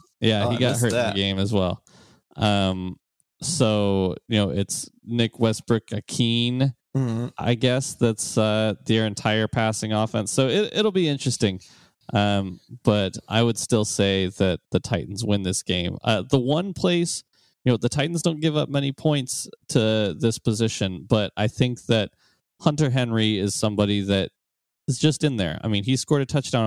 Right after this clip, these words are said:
Speaker 1: on almost every week. Last week he didn't, and he scored five points. But if he got a touchdown, then that's eleven points, and that's a tight end one.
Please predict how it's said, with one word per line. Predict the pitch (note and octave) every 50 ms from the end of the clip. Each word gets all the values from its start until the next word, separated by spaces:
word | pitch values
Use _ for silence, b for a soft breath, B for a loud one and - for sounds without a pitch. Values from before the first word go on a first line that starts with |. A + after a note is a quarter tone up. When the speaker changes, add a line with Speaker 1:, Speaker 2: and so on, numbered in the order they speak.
| A2 G#2+
Speaker 1:
on | -
almost | - C3 C#3 C#3 C#3 C3+ B2+ - -
every | - A2+ G#2+ A2+ A2
week. | G#2 G2+ F#2+ E2+ - -
Last | E2+ F#2 G2 - -
week | C#3 C#3+ C#3 -
he | - D3+
didn't, | D#3 D#3+ D3+ A2+ G2+ - - b b b b b b b _ -
and | A#2 G#2 G2+ G2+ G2 G2 F#2+ F#2+ F#2
he | G#2+ F2+ C#2+ E2+ A2+ G#2 G2+
scored | - - - - A2 G#2+ G2 -
five | - G#2+ G#2 G#2 G#2 G#2 F#2+ _ _ -
points. | D3 B2 G#2 F#2 F2+ - - - - - _ _ _ _ _ _ _ -
But | - G#2 G2 F#2+ F#2+ F#2+ - - - - - _ _ _ _ _ _ _ _ _ _ _ -
if | - A#2 G#2+ -
he | - A#2+ A2 G#2+
got | - A2 A2 A2
a | G#2+
touchdown, | - - D#3 D#3+ - - - F#3+ F#3+ G3+ A3+ D4 D4+ _ _ _ _ -
then | - A2+ A2 A2+ A2+ A#2 A#2+ B2 B2
that's | A#2+ C3+ D3 D3 -
eleven | - F#3+ G#3 A#3 G3+ D#3+ B2+ A2
points, | - - G#2+ F#2 F2 E2+ - -
and | - G#2 G#2
that's | A2 A2 - -
a | A#2
tight | - C3 B2 B2 C3+
end | C3 B2 C3+
one. | C3 C3+ C3+ A2+ G2+ F2+